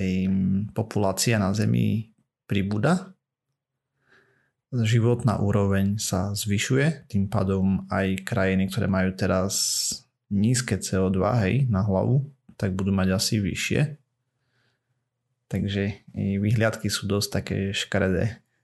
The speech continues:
čo sa tohto týka. Pokiaľ sa teda niečo zásadne nezmení, napríklad, že budeme mať fúziu a potom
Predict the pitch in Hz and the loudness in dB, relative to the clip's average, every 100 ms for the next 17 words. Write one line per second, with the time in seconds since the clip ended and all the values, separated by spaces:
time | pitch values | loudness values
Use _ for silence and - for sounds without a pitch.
0 | _ _ _ _ _ _ - - 95 - | _ _ _ _ _ _ -6 -2 -2 -4
1 | 98 98 - - - 107 - _ - 104 | -4 -6 -4 -6 -4 -4 -6 _ -6 -4
2 | 90 101 - 98 98 101 104 - 101 98 | -2 -4 -4 -4 -2 -2 -2 -2 -2 -2
3 | 98 95 95 98 95 98 101 95 - - | 0 0 0 0 0 0 -2 -4 -8 -10
4 | - 95 - - _ _ - 95 101 95 | -8 -8 -8 -16 _ _ -4 -2 -2 -4
5 | 104 - - _ _ - - - _ _ | -6 -12 -20 _ _ -20 -20 -20 _ _
6 | - 117 101 107 104 107 107 _ _ _ | -4 0 2 2 2 2 -2 _ _ _
7 | _ _ _ _ _ 113 - - - 101 | _ _ _ _ _ -6 -4 -8 -6 -4
8 | 110 | -4